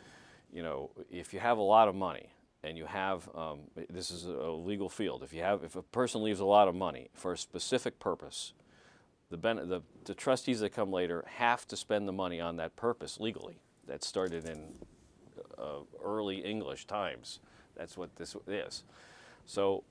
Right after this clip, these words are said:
Hershey left all his assets to orphan boys, white, fatherless, white, healthy orphan boys. Um,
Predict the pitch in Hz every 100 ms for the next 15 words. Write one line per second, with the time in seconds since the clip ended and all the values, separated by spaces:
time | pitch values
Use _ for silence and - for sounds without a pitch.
0 | _ 92 120 117 117 98 98 - 92 -
1 | - 98 - 95 107 113 98 92 107 -
2 | 80 82 - - - 95 104 104 98 117
3 | 90 50 76 85 87 - 90 90 98 98
4 | 87 85 90 80 90 - 87 85 80 87
5 | 85 71 - - _ - - - - -
6 | - - _ _ - 104 92 87 85